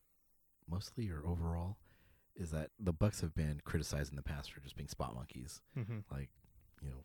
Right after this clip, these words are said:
Speaker 1: flippy shit, flippy shit, flippy shit. And this match I felt was, like, slowed down in a good way.
Speaker 2: Much slower than their usual stuff.
Speaker 1: Yeah.
Speaker 2: Which, by the way, I'm all for them being spot monkeys. I don't give a
Speaker 1: <laughs>
Speaker 2: shit. Give me that flip-de-doo shit.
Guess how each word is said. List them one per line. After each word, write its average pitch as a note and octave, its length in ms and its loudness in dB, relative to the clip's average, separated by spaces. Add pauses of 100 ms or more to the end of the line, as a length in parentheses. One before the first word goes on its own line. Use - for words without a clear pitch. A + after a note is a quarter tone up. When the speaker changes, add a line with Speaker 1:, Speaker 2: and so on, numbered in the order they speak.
Speaker 1:
flippy D2 240 -2
shit, - 180 -4
flippy C#2+ 220 -4
shit, C#2+ 180 -4
flippy D2 220 -4
shit. D2 240 0 (560)
And D2+ 340 2 (680)
this E2 260 4
match D2 240 2
I C#2 40 -4
felt C2+ 260 -4
was, D2 240 -4 (260)
like, D2+ 140 -4
slowed F#2+ 280 10
down D#2 380 8 (340)
in D2+ 120 0
a C#2+ 40 0
good D2+ 200 4
way. C#2+ 260 -2 (280)
Speaker 2:
Much C3+ 360 6
slower B2+ 500 6
than A2 160 0
their G#2 120 2
usual G2 360 -2
stuff. F#2 400 -6
Speaker 1:
Yeah. D2 360 0
Speaker 2:
Which, - 220 2
by D#3+ 180 10
the C#3 100 8
way, G2 400 4 (300)
I'm C3 260 2
all A#2 200 6
for A#2+ 140 2
them G2+ 200 4
being F#2+ 200 0
spot G2+ 300 0
monkeys. F#2+ 340 -6
I A#2+ 60 2
don't G#2 160 2
give A2 140 8
a F#2 100 -2
Speaker 1:
<laughs> - 140 8
Speaker 2:
shit. C3 360 10 (520)
Give C#3+ 160 8
me C#3 100 10
that C3 140 6 (100)
flip-de-doo A2+ 480 4
shit. F#2 300 -2